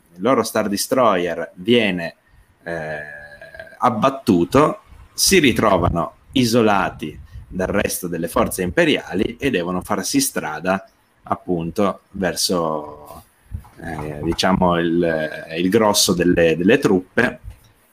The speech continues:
ma ovviamente lungo la loro strada troveranno vari ostacoli, tra cui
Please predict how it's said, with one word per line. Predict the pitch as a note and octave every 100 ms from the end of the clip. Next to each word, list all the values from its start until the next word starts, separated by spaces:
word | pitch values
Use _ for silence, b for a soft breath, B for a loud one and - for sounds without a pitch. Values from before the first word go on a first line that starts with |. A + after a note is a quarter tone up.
| _ -
ma | G2 F#2+ -
ovviamente | F#2+ A2+ F#2 F2+ F#2+
lungo | F#2+ F#2
la | F2
loro | G2 C3
strada | - F#2 G#2 G2+
troveranno | F#2 F#2 F2 F2+ F#2+
vari | F2 F2
ostacoli, | G#2+ - C3+ E2+ E2+ E2 D#2 -
tra | - F#2+
cui | - G#2+ G#2+ A#2